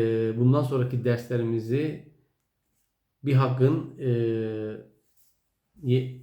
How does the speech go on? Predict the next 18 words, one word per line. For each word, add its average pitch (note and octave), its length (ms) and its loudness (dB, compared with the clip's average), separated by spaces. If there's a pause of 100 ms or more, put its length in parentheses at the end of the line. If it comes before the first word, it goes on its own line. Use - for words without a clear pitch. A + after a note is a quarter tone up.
(120)
eda C3+ 320 2
eden, A#2+ 540 -2 (100)
yerine B2+ 300 4
getiren B2 640 -2
ve A#2+ 60 0
oradaki B2+ 560 -2
anlatılan B2 800 0
mesajları, A#2+ 600 -2
verilen A#2+ 320 0
mesajları A2+ 760 -4 (320)
hayatına B2 600 0
taşıyan B2+ 480 -4
kullarından A#2 480 -2
eylesin G#2+ 520 -6
diyorum. B2+ 540 2 (640)
Allah'a B2+ 340 2
emanet B2 320 4
olunuz A#2 360 -2